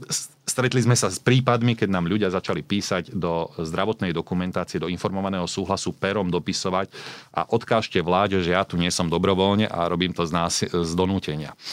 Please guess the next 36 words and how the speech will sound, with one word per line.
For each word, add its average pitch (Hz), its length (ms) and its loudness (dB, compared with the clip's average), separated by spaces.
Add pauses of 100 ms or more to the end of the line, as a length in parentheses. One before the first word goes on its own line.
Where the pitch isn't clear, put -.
(560)
A 85 240 -2
častejšie 117 560 0
sa 107 160 0
nám, 98 160 0
e, 98 240 0
stávalo, 98 400 2
že 87 80 -2
potom 98 240 0
v 92 80 -6
tej, 87 200 0 (120)
v - 160 -8
tej 85 160 -2
observačnej 92 560 -2
zóne, 92 400 0
e, - 40 -6 (520)
došlo 90 320 -2
k 82 80 -2
nejakému 87 560 -2
psychogénnemu 90 480 0
kolapsu, 95 480 0
že 78 160 -2
tí 85 80 0
ľudia, 82 320 0
akože, 80 320 -4 (400)
sa - 160 -10
im 85 80 -6
zakrútila 87 560 -2
hlava, 98 320 2
lebo 95 320 -2
vnútorne 101 800 -2
riešili 90 400 0
to - 160 -2
napätie 92 560 0
medzi 87 320 -2
tým, 98 240 0
že 87 480 -4